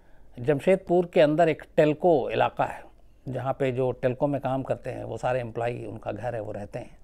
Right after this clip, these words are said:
तो उसी टेल्को इलाके में एक भौमिक फैमिली रहा करती थी। उनतीस जनवरी उन्नीस सौ निन्यानवे की दोपहर को भौमिक फैमिली के उस वक्त घर में कुल तीन लोग थे।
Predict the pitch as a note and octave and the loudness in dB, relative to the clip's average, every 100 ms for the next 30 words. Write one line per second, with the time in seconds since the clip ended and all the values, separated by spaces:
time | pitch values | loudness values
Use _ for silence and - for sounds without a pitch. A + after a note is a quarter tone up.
0 | - - - - - - - D#3 D3+ G#3+ | -20 -20 -20 -20 -20 -20 -2 -2 0 2
1 | E3 E3 F#3+ F3 D3+ F#3+ F#3 F3 D3 A2+ | 4 4 6 6 6 2 0 -2 -2 -6
2 | F#2+ C3+ D3+ F3+ - B2+ C3 C3+ G#2+ G#2 | -2 0 0 -2 -4 -2 -2 -4 -6 -10
3 | G2+ - F#2 - - - - - - - | -12 -12 -18 -20 -20 -20 -20 -20 -20 -20
4 | - - - - - - - - - - | -20 -20 -20 -20 -20 -20 -20 -20 -20 0
5 | D#3+ E3+ A#3 G3 G3 F#3+ G3 G#3 E3 E3 | 2 4 2 4 4 6 6 6 4 2
6 | - D#3 D3 D3 D3+ F3 F#3+ F#3+ F3 B2 | 0 2 4 6 4 4 0 -2 -2 0
7 | B2 - F3 E3+ G#2+ - - - - - | 0 0 0 -2 -6 -14 -20 -20 -20 -20
8 | - - - C#3+ G#2+ C#3 E3 E3 E3+ C3 | -20 -20 -14 -10 -4 -2 -2 0 0 2
9 | D3+ E3 C#3+ A#2+ C#3+ A#2 - D3+ C#3+ G2 | 0 -2 -4 -4 -6 -6 -6 -4 -4 -6
10 | - - - - - - - - - - | -14 -20 -20 -20 -20 -20 -20 -20 -20 -20
11 | - - - - F#3+ - F3+ E3+ G#2+ - | -20 -20 -6 -2 0 0 0 0 -2 -6
12 | - | -16